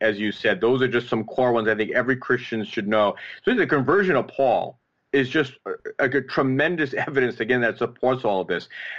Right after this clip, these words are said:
But, um, you know, so, so those are very powerful,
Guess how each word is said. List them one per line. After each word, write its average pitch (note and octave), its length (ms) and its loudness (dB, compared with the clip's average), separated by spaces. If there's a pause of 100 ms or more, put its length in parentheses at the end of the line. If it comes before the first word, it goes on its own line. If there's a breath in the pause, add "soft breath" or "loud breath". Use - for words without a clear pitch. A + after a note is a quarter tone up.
(140 loud breath)
But, C#3+ 340 0
um, C3 440 2 (200)
you E3 80 0
know, D3 160 2
so, C3+ 540 0
so C3 160 4
those F3 360 2
are D#3+ 100 2
very C#3+ 360 2
powerful, B2 840 0